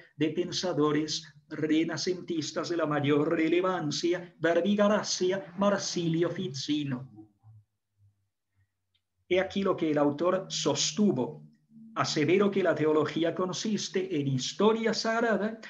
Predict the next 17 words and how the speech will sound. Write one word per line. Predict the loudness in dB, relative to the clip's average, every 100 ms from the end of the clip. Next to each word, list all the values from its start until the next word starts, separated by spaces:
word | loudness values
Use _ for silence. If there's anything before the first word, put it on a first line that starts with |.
| -6
o | 0 2
en | 0 -2
preceptos | -2 -2 -2 -2 -2 -2 -2 -2
y | -2
dogmas | -2 -2 -4 -2
divinos. | 0 2 0 -2 -4 -8 -8 -14 -20 -20 _
Los | -6 -6 -6 0
preceptos | 0 2 -2 -2 -2 -2 -4 -2 -2
y | -2
los | -2 -2
dogmas | 0 2 2 0 0
divinos | 0 2 2 0 -2 -4 -10 -8
se | -2 0
subsumen | 0 0 2 2 4 4 4
bajo | 2 2 0
la | 0 -2
filosofía | -2 -2 -2 -2 -2 -4 -4 0 2 2